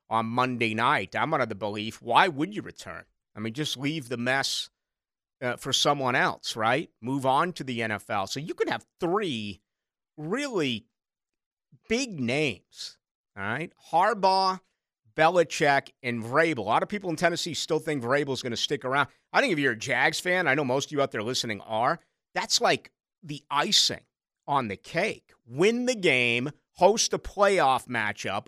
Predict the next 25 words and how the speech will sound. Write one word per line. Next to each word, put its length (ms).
a 100
week 340
from 240
Sunday, 720
and 140
also 360
say 220
goodbye 460
to 80
Mike 360
Vrabel 580
in 140
the 180
A 180
F 80
C 240
South. 440
And 420
he 240
will 220
absolutely 640
land 280
on 80
his 120
feet. 320